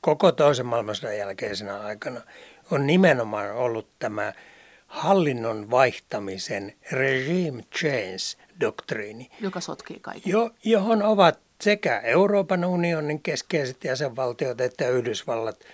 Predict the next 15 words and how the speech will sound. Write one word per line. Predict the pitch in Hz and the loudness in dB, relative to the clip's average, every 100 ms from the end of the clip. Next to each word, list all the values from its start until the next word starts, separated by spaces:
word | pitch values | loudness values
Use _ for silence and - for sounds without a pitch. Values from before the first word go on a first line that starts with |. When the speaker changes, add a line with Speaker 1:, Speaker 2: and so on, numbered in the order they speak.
| - - - - _ _ _ | -20 -20 -20 -20 _ _ _
Speaker 1:
monta | - 143 123 | 4 4 4
kertaa | 101 110 107 - 107 92 - _ - | 4 2 2 0 0 0 -6 _ 0
syyllistyneet. | 170 123 101 - - 127 131 139 _ _ _ _ _ _ _ - | 2 2 0 -6 -8 -10 -10 -14 _ _ _ _ _ _ _ -2
Ja | 117 - _ _ _ _ - _ _ - | -2 -2 _ _ _ _ -20 _ _ 2
tämä | 190 180 117 - _ - | 4 4 0 -6 _ -6
nimenomaan | 170 190 160 120 110 110 110 110 - | 2 4 4 2 -2 -4 -4 -6 -6
on | - 147 120 - | 0 0 0 2
ollut | 139 123 117 - | 2 2 -4 -6
keskeinen | 165 151 - - 110 107 101 | -4 -4 -4 -4 -2 -2 -4
syy | - 143 110 98 - - - _ _ | -4 -2 -2 -6 -12 -20 -20 _ _
näille | 127 113 120 123 | 0 0 0 2
Lähi-idän | 139 131 127 117 120 | 2 2 0 0 2
jatkuville | 120 - - 117 107 101 107 | 0 -2 -10 -6 -4 -4 -4
levottomuuksille | 139 151 - - 120 107 101 - 113 104 101 - _ _ _ _ - | -4 -4 -6 -8 -8 -8 -10 -10 -8 -8 -8 -10 _ _ _ _ -4
ja | 123 | -2